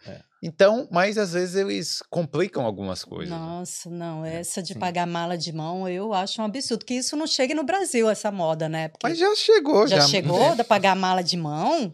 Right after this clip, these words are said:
Speaker 2: Aquela de,
Speaker 3: Será?
Speaker 2: de si-, é, não sei. Mas a
Speaker 3: Não,
Speaker 2: mala pra
Speaker 3: eles tão,
Speaker 2: despachar?
Speaker 3: é, a mala pra despachar eles já tão pagando, que antigamente não pagava. Agora,
Speaker 2: É.
Speaker 3: a de mão ainda não chegou essa moda, não. É só a Ryanair. Eu acho que a EasyJet imitou a Ryanair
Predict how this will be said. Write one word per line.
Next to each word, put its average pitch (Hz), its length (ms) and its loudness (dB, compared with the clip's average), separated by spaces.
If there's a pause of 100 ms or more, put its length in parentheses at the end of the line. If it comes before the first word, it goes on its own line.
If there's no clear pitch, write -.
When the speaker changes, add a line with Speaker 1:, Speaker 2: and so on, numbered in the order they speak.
Speaker 2:
Aquela 117 460 2
de, 190 60 2
Speaker 3:
Será? 185 340 2
Speaker 2:
de 90 160 -12
si-, - 320 -10
é, 95 180 -8
não 98 160 -12
sei. 82 420 -8 (140)
Mas 117 240 6
a 127 60 8
Speaker 3:
Não, 113 80 4
Speaker 2:
mala 120 220 8
pra - 100 2
Speaker 3:
eles 220 220 4
tão, 226 120 8
Speaker 2:
despachar? 220 240 4
Speaker 3:
é, 208 180 10
a 180 100 6
mala 214 360 4
pra 247 140 -2
despachar 220 520 0
eles 254 180 -4
já 294 80 0
tão 285 160 -2
pagando, 254 400 0
que 202 100 -8
antigamente 190 500 -2
não 214 100 -2
pagava. 208 420 0
Agora, 170 280 0
Speaker 2:
É. 160 100 -12 (360)
Speaker 3:
a 190 140 0
de 170 160 0
mão 175 240 2
ainda 233 160 2
não 254 100 0
chegou 277 240 0
essa 294 220 0
moda, 269 320 2
não. 302 280 -2
É 220 80 0
só 233 360 2
a - 20 -2
Ryanair. 269 560 2 (140)
Eu 190 180 2
acho 208 220 0
que 226 60 0
a 220 40 2
EasyJet 220 800 0
imitou 220 480 0
a 214 60 2
Ryanair 208 500 0